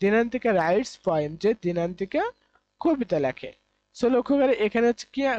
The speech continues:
কম্পাউন্ড হিসেবে আমরা, সরি কনজাংশন হিসেবে আমরা and কে ব্যবহার করেছি। কাকে হিসেবে? কনজাংশন হিসেবে আমরা and কে ব্যবহার করেছি,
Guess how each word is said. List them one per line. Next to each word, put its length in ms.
কম্পাউন্ড 420
হিসেবে 380
আমরা, 220
সরি 240
কনজাংশন 520
হিসেবে 280
আমরা 140
and 160
কে 140
ব্যবহার 340
করেছি। 340
কাকে 360
হিসেবে? 340
কনজাংশন 680
হিসেবে 300
আমরা 200
and 200
কে 80
ব্যবহার 340
করেছি, 340